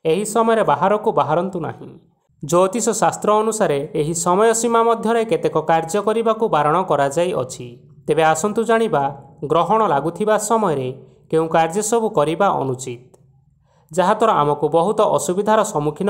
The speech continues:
କରିବାକୁ ପଡ଼ିଥାଏ। ଏବଂ ଭିଡ଼ିଓର ଶେଷରେ ରହିଛି ଶୁଭ ଅଶୁଭ ରାଶିଫଳ ବିଷୟରେ। ତେବେ ଆସନ୍ତୁ ଜାଣିବା, ନମ୍ବର ୱାନ୍, ଖାଦ୍ୟ ତିଆରି କରନ୍ତୁ ନାହିଁ। ଚନ୍ଦ୍ରଗ୍ରହଣ ସମୟରେ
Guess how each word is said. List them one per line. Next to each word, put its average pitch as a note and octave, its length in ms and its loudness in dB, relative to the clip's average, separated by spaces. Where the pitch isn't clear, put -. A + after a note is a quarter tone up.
କରିବାକୁ A3+ 460 0
ପଡ଼ିଥାଏ। B2+ 440 -2
ଏବଂ D#3+ 180 2
ଭିଡ଼ିଓର E3 320 0
ଶେଷରେ G3 380 2
ରହିଛି A3 380 -4
ଶୁଭ E3 160 -2
ଅଶୁଭ A3+ 240 0
ରାଶିଫଳ F#3+ 400 0
ବିଷୟରେ। B2 480 -4
ତେବେ D#3 220 2
ଆସନ୍ତୁ A#3 300 -2
ଜାଣିବା, B2+ 380 -2
ନମ୍ବର F#3+ 360 2
ୱାନ୍, B2 220 -2
ଖାଦ୍ୟ E3+ 440 0
ତିଆରି A#3 300 -2
କରନ୍ତୁ D3 400 -2
ନାହିଁ। A#2+ 240 -10
ଚନ୍ଦ୍ରଗ୍ରହଣ A3 640 2
ସମୟରେ D3 440 0